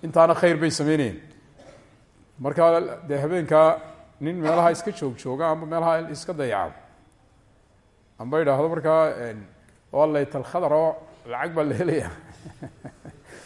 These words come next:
Oo dabeetana islaan meelaha kaaga soo horbaxday ama miskiin. La moodayay inuu lacag ku siin doono, oo beri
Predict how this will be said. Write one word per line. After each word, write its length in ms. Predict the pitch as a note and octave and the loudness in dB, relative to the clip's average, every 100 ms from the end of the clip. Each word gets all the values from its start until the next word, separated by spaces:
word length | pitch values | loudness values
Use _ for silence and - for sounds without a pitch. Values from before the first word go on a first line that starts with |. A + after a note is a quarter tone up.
| - - - - - - - _ _ E3+ | -20 -20 -20 -20 -20 -20 -20 _ _ -14
Oo 80 | |
dabeetana 360 | A#2+ B2+ B2 D#3 | -6 -4 -2 -2
islaan 400 | D3+ C#3 D#3+ E3+ | -2 0 0 0
meelaha 340 | E3 E3 E3 D#3+ | -4 0 0 0
kaaga 220 | D3 D#3+ | -2 -4
soo 140 | E3 | -4
horbaxday 340 | D#3 C#3+ C#3+ D#3 | -6 -6 -6 -6
ama 140 | D#3 | -8
miskiin. 440 | D3+ - - D3+ - F#2 F2 D2+ - _ _ _ _ _ _ _ _ _ _ _ _ - A2+ | -10 -12 -8 -8 -8 -16 -20 -20 -20 _ _ _ _ _ _ _ _ _ _ _ _ -12 -8
La 80 | |
moodayay 400 | A#2+ C#3+ D#3+ D#3+ | -4 -4 -2 -4
inuu 140 | D#3 C#3+ | -4 -4
lacag 220 | B2+ D3 | -4 -6
ku 60 | B2 | -8
siin 200 | D#3+ D#3+ | -10 -6
doono, 200 | C#3 D#3 D3+ | -2 0 -2
oo 40 | |
beri 240 | D3 D3 | -2 -8